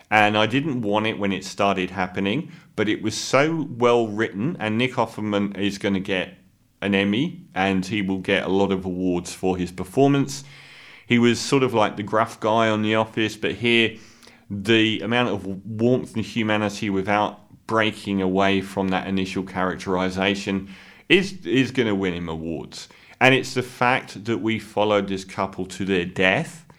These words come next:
in the most beautiful and touching way possible. I thought there was an incredibly good metaphor here. At one point, their compound is attacked by human beings starving to death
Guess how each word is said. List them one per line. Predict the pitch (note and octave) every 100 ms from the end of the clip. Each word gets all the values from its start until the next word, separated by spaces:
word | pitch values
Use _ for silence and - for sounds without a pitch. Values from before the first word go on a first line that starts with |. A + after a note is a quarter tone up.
| _ _
in | A2 A2 G#2+ G2+ G2+ A#2
the | A2
most | A#2+ C3+ C#3 - - A#2+
beautiful | G#2 A2+ C3 B2 A#2+ G#2+
and | G2+
touching | G2 A2 - G#2 F#2+
way | F#2
possible. | F#2 G#2 G2+ - G2+ D#3 - - - - -
I | A#2
thought | A2+ D#3 D3+ -
there | A#2
was | G#2+ G#2
an | G#2 G#2
incredibly | A2 G#2+ - - A#2+ B2 A#2+ A#2+
good | G2+ G2+ G2
metaphor | F#2+ F#2 G#2+ - G#2+ G#2+
here. | A2+ D3 G3+ G3+ - - - -
At | A#2 -
one | A#2+ C3 C3+
point, | C3+ C#3 B2+ G2 F#2+ G2
their | G#2+ G#2
compound | G2+ A2 A2+ G#2+ G2 G2+
is | G2 F#2
attacked | F#2+ - G#2+ F#2+ - -
by | F#2+ F#2+ F#2 - -
human | - - G3+ G3 D3+
beings | C#3+ C3
starving | - A#2+ A2+ A2 G#2
to | G#2
death | G2 F2 A#2+ C#3+ -